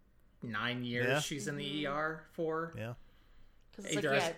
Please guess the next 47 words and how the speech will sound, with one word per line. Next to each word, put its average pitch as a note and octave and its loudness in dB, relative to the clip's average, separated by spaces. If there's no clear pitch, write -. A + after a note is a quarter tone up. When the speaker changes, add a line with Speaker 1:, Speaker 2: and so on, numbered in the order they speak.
Speaker 1:
either D3+ 6
as C#3 2
a C3+ 0
nurse B2+ 0
or C3+ 2
a A#2+ 0
doctor. B2+ -2
Speaker 3:
she - -2
may G#3 4
have G#3 4
lost G3 4
them G3 -2
as F3+ -4
an F3 -4
O F3 0
B G3+ -2
nurse D#3+ -4
before, E3 -4
but D#3+ -4
it's E3 -6
gonna F3 -4
be E3 -2
much E3 -6
different E3+ -8
down E3 0
in E3 -6
the E3+ -4
E F3 0
R D#3+ 2
where D3+ -2
she's E3+ -4
calling E3 0
more D3+ -2
of C#3+ -6
the C3+ -6
shots D#3 -2
and E3+ -4
having D#3+ -8
more D3+ -6
of C#3+ -8
that D3+ -6
independence C3+ -8
and G2+ -8
losing A#2 -8
Speaker 1:
Yeah. F#2 -12
Speaker 3:
people. - -12
Speaker 2:
Right. - -8